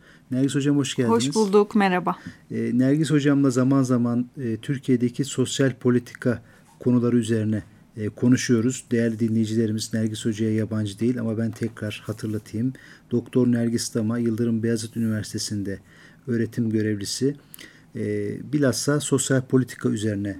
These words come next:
Speaker 2: Evet.
Speaker 1: çalışıyor. Bu konuda yayınlanmış yazıları, raporları, e, var. E, bugün, e, aslında hani sosyal politika bakımından önemli bir, e, grup olan, e, kadınlar üzerinden, e, konuşacağız.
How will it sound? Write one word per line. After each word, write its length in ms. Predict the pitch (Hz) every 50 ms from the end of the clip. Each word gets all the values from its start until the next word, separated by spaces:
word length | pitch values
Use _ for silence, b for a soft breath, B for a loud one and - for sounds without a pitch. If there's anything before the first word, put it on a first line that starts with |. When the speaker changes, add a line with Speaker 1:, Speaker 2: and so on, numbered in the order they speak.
| 92 - -
Speaker 2:
Evet. 100 | - 104
Speaker 1:
çalışıyor. 680 | - 117 107 104 - - - 110 117 143 147 - - b b b b b b b b -
Bu 120 | 127 127
konuda 340 | - 131 123 120 113 110 117
yayınlanmış 720 | 113 113 117 113 113 113 113 113 107 107 104 101 - -
yazıları, 460 | 117 113 107 101 104 104 101 117 117
raporları, 580 | 117 110 113 - 117 113 107 110 107 107 107 - - - _ _ -
e, 320 | 110 104 92 - 92 92
var. 340 | 101 120 139 151 - - b b b b b b b b b b -
E, 320 | 117 110 110 110 110 110 101 101 113
bugün, 420 | 156 156 143 160 170 190 196 190 - - -
e, 360 | 160 127 120 117 113 117 117 117 120 117 - - _ _ - - -
aslında 600 | 135 127 - - - 143 135 131 143 139 143 - - - _ _ _ _ _ - -
hani 300 | 147 127 127 123 131 - - _ _ _ _ _
sosyal 480 | - - - 127 - - 143 139 135 139
politika 640 | - 131 127 127 127 - - - - 135 120 104 - - -
bakımından 600 | 123 120 120 - 127 120 117 117 117 131 135 143 139 b b b b b _ _ -
önemli 460 | 127 123 127 127 127 131 135 135 120
bir, 300 | 123 123 - - - - 143
e, 180 | 127 117 110 107
grup 380 | 101 101 120 127 135 131 -
olan, 280 | 113 107 120 143 160 170 b b b b b b b b
e, 120 | - 110 104
kadınlar 460 | 104 - - 123 120 123 131 131 123
üzerinden, 480 | 110 104 113 110 104 104 101 104 98 90 - 123 113
e, 120 | 107 101
konuşacağız. 800 | 90 - - 107 98 87 - 104 95 123 143 156 - - -